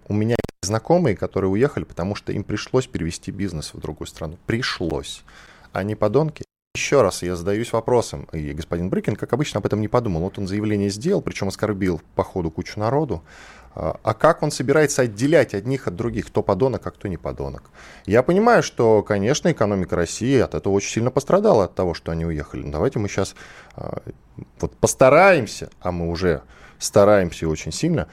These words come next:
и они, по сути-то, потеряют последний стимул в страну вернуться, ну, окончательно разочаровавшись в ней, потому что, ну, вот из-за таких, как господин Брыкин,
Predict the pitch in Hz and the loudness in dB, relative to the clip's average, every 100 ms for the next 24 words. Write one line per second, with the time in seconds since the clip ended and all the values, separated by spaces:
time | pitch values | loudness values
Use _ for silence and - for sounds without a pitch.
0 | - _ - 101 139 143 - - - 113 | -16 _ 0 2 2 0 -2 -10 -2 0
1 | - 196 220 120 - 73 - - - _ | 2 0 0 -4 -4 -6 -8 -20 -20 _
2 | _ _ _ - 135 156 156 151 165 160 | _ _ _ -2 2 4 4 2 0 -2
3 | 139 - 175 151 - - - - - 143 | -2 0 2 2 0 -4 -12 0 2 4
4 | 156 131 147 170 151 - - - _ - | 4 4 4 0 -2 -8 -10 -14 _ -20
5 | _ - _ _ _ _ - 143 135 143 | _ -20 _ _ _ _ 2 4 6 2
6 | - 190 156 131 131 - 151 165 143 - | 2 2 2 2 0 2 4 4 2 -2
7 | - 80 - 120 120 107 104 123 117 95 | -10 -6 -2 -2 -2 -2 0 2 4 2
8 | - 101 104 120 - 127 - 82 - - | 2 -2 2 2 4 0 0 -4 0 0
9 | - 76 - - 185 | 0 0 0 0 -4